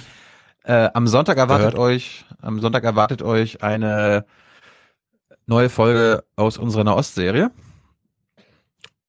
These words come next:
Speaker 1: Und das lag jetzt unter anderem, also ich kann ja mal ein bisschen erzählen, wir,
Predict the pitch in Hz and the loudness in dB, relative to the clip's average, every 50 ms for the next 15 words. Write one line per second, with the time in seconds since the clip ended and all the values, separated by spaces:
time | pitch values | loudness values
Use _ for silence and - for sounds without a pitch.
0 | _ _ _ - 120 107 104 98 101 101 101 98 98 98 98 98 - - - _ | _ _ _ -6 -2 0 0 0 0 -2 -4 -6 -8 -10 -12 -14 -18 -20 -20 _
1 | _ _ _ _ _ _ _ _ _ _ _ _ _ _ _ _ _ _ _ _ | _ _ _ _ _ _ _ _ _ _ _ _ _ _ _ _ _ _ _ _
2 | _ _ _ _ _ _ _ _ _ _ _ _ _ _ _ _ _ _ _ _ | _ _ _ _ _ _ _ _ _ _ _ _ _ _ _ _ _ _ _ _
3 | _ _ _ 160 156 _ _ _ _ _ _ _ _ _ - 101 - - - - | _ _ _ -20 _ _ _ _ _ _ _ _ _ _ -10 -10 -10 -8 -6 -2
4 | 98 98 101 117 131 - - - _ _ _ _ _ _ - 110 101 - - 113 | 0 2 2 2 0 -2 -6 -20 _ _ _ _ _ _ -10 -10 -10 -6 -6 -6
5 | 120 117 - - 104 107 - 117 110 104 98 _ _ - _ _ _ _ _ _ | -2 -2 -2 -2 -2 -2 0 0 0 0 -2 _ _ -20 _ _ _ _ _ _
6 | _ _ _ _ _ - - 117 104 - - 147 147 139 123 113 113 110 101 104 | _ _ _ _ _ -10 -8 -8 -4 -2 0 0 2 2 2 2 2 0 -2 -2
7 | - 107 95 - - 123 113 101 95 95 | -2 -4 -4 0 0 0 0 0 0 -2